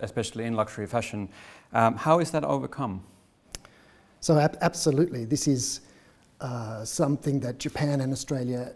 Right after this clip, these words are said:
Speaker 2: has in common, in that both our cultures have a little bit of a cultural cringe and, and require people to be validated by Europe or America before they can, um, be truly celebrated across all sorts of industries. Um,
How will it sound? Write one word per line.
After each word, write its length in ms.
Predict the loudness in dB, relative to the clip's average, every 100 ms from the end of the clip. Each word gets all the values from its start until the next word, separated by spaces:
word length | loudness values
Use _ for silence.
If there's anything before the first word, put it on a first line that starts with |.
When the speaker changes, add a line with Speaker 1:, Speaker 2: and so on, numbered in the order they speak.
| -12
Speaker 2:
has 240 | -6 -2
in 80 | -2
common, 420 | -4 -4 -4 -4 -6 -10
in 140 | -6 -4
that 180 | -4 -8 -14 -20 -20 _
both 600 | -2 4 6 4 0 -10
our 120 | -8 -6
cultures 580 | -4 -4 -4 -4 -4 -4
have 180 | 0
a 20 | 4
little 200 | 4 4
bit 140 | 2
of 80 | 0
a 40 |
cultural 380 | -2 -4 -4 -6
cringe 400 | 0 0 2 0
and, 220 | -2 -2 -4
and 360 | -2 0 -2 -8 -20 -20 -20 -6
require 680 | -4 -4 2 4 6 6 4
people 320 | 2 0 0
to 160 | -2 -2
be 100 | 0
validated 720 | 0 0 2 0 0 -2 -4
by 140 | -4
Europe 480 | -2 0 0 -2 -4
or 100 | -2
America 480 | -2 -2 -4 -6 -8
before 380 | -10 -10 -8 -4
they 160 | -6
can, 260 | -6 -8 -10 -14 -20 -20 -20 -16 -6
um, 520 | -4 -4 -6 -6 -8 -6
be 80 | -4
truly 420 | -4 2 4 4
celebrated 580 | 4 2 0 2 0 0
across 300 | -2 -4 0
all 120 | 0
sorts 260 | 0 -2 -2
of 80 | -4
industries. 600 | -4 -6 -10 -12 -12 -14 -4
Um, 360 | 0 2 2